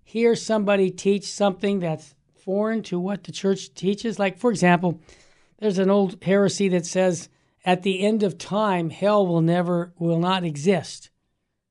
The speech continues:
Well, that's not Catholic theology. The church has condemned that philosophy. Or, you know, like, let's say the church teaches about, uh,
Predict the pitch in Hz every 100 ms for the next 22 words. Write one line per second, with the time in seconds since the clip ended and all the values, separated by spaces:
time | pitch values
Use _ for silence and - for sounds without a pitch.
0 | _ _ - 214 240 269 247 196 190 190
1 | 185 202 262 269 147 127 - _ _ -
2 | 226 233 220 180 - 196 175 247 285 170
3 | 147 - - 170 160 143 - 131 139 _
4 | _ _ - 185 208 208 - - - -
5 | - 196 190 196 190 196 190 214 208 190
6 | - 202 202 - 208 - 190 - - _
7 | _ _ - 160 185 185 180 - _ -
8 | 180